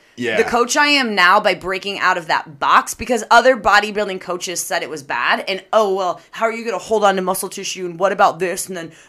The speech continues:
Speaker 2: macros and carbohydrates and all this kind of stuff." I, I became a great coach when I got out of the box. And I do use fasting, and I do use keto with clients. And
Speaker 1: Right.
Speaker 2: I, I, like, I talk about this with my autoimmune condition. I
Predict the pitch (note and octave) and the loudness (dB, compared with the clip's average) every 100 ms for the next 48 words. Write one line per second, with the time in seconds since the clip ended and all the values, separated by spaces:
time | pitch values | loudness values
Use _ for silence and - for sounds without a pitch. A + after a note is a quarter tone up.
0 | - A3 F3+ A#3 G#3 G3+ F#3 D3+ G3+ G3+ | -4 -4 -2 -6 -4 -6 -8 -4 -2 0
1 | F#3 F#3 G3 F#3 - G3 - G3 G3+ F3+ | -2 -2 -4 -12 -10 -10 -10 -10 -6 -6
2 | - - _ _ - G3 A3 C#4 - - | -8 -20 _ _ -4 4 6 4 -2 -2
3 | G3 A#3+ C#4+ - C4+ G3 D#3 D#3 E3+ F#3 | 2 2 0 -6 -8 -8 -12 -8 -6 -6
4 | G#3 A3+ A#3 E3+ E3+ E3 D3+ C#3 C3 C#3 | -2 -2 -2 -8 -6 -2 -2 -2 -6 -10
5 | C3 - - - - _ _ _ _ - | -12 -12 -16 -18 -20 _ _ _ _ -6
6 | G#3 G3+ G#3 A3+ A#3 G3+ F#3 - E3+ D#3+ | 0 0 0 -2 -4 -4 -6 2 0 0
7 | F3+ E3+ E3 F3 D#3+ C#3+ F#3+ F#3+ F3+ E3 | -6 -8 -6 -6 -6 -8 -8 -8 -10 -10
8 | D#3+ D3 - C#3+ G2 G2+ - - - F3+ | -10 -10 -10 -10 -10 -16 -16 -2 0 0
9 | - _ _ - E3 F3+ F3 _ - F#3 | -2 _ _ -2 0 0 -4 _ -2 0
10 | F#3+ F#3+ F#3+ G3 F#3+ F#3+ F#3+ - F3+ E3+ | 0 2 0 2 2 2 -2 -8 -10 -2
11 | E3 A3+ G3 F3 E3+ E3 D#3+ F3 E3 E3+ | 4 6 6 4 -2 -6 -8 -8 -8 -8
12 | E3+ D#3 _ _ _ _ - F#3+ G3 G#3+ | -10 -14 _ _ _ _ 2 6 6 4
13 | G3+ | 0